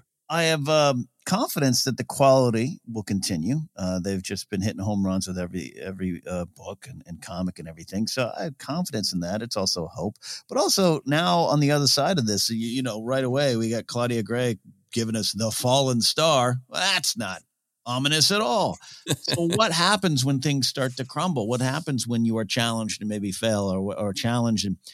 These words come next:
Speaker 1: you act differently than the person next to you, or, uh, society starts to crumble, or beacons of hope, literal beacons of hope, fall from the, the sky?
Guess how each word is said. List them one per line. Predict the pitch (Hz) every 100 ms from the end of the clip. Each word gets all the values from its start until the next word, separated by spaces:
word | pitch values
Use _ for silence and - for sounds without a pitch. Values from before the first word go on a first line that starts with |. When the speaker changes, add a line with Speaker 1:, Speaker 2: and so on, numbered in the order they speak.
| _
Speaker 1:
you | - 113
act | 110 -
differently | 113 - 110
than | 104 101
the | 98
person | 104 95 101
next | 107 110 -
to | 98
you, | 98
or, | 92 87 - - _
uh, | 98 101
society | 98 - - 113 110
starts | 107 117 104
to | -
crumble, | - 113 110 110
or | 101
beacons | 120 127 135 117
of | 117
hope, | 110 127 117
literal | 110 123 113 107
beacons | 95 107 104 107
of | 95
hope, | 110 110 -
fall | - 110 110
from | 101 101
the, | 98 98 - _
the | 98
sky? | - 120 120